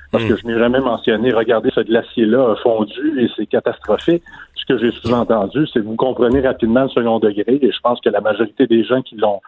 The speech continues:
Speaker 1: partagé au départ comprenaient que c'était l'illustration d'un phénomène qui est bien réel, mais les images, elles, bien que ce soit des vraies photos, là, c'est pas des dessins, c'est pas photoshopé,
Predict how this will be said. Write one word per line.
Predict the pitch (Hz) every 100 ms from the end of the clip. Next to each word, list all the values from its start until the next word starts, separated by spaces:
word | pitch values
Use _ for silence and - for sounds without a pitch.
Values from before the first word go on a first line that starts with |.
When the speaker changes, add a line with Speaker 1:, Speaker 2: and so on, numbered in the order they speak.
| - -
Speaker 1:
partagé | 123 - 117 110
au | 131
départ | 117 101 117 135 117
comprenaient | 117 110 101 101 127
que | - 113 - - - -
c'était | - - 131
l'illustration | 120 117 120 127 127 - 120 110 139 139
d'un | 120
phénomène | 110 117 110 107 131 135 - - _ -
qui | 135
est | 117
bien | 120 131
réel, | 117 101 110 151 170
mais | 110 113 117 143
les | 113 95
images, | 107 117 139 -
elles, | 127 123 147 117 - - - -
bien | 127
que | 117
ce |
soit | - 123
des | 117
vraies | 113 113
photos, | - - 175 202
là, | 170
c'est | 120
pas | -
des | 110 -
dessins, | 107 - 120 117
c'est | 113
pas | 113
photoshopé, | - 110 107 107 - 139